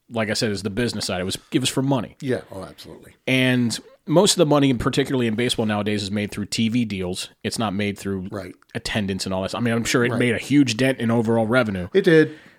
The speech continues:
Speaker 2: but,
Speaker 1: But,
Speaker 2: yeah.
Speaker 1: I mean, thing, things like, things just got so crazy that I, I, it just turned me off so much. And it wasn't like,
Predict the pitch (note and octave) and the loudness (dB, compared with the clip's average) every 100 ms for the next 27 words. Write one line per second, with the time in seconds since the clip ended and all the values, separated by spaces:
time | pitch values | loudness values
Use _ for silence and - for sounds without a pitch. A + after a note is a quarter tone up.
0 | _ A#2+ C3+ C#3+ B2+ - _ D3 G#2+ F2+ | _ -2 4 4 4 0 _ -8 -8 -8
1 | - _ C#4 - C#4 - _ - - - | -18 _ -20 -20 -20 -20 _ -18 -16 -16
2 | - D#3 D3+ - A3 - A#3 A#3+ - D#3+ | -2 2 4 6 2 4 4 4 0 0
3 | C#3 C3+ - - - - _ _ A#3 C4 | 2 2 -2 -16 -20 -20 _ _ 2 2
4 | A3 - F3+ D3+ - D#3 D#3 - C3+ C3 | 2 2 2 2 4 4 4 2 0 0
5 | A#2+ G#2 G2 G2 - A#2+ A#2 A2+ _ _ | -2 -4 -6 -10 -4 -2 -2 -6 _ _
6 | _ _ _ _ C#3+ - C#3+ D3 C3 C#3 | _ _ _ _ -6 -2 -2 -2 -2 -2
7 | - E3+ F3 D3 C#3 D#3 C3 A#2 - D3+ | 0 0 2 0 0 0 0 -2 0 0
8 | D3 C#3+ A3 B3 B3 C#3+ C3+ | 0 2 4 2 0 -2 -2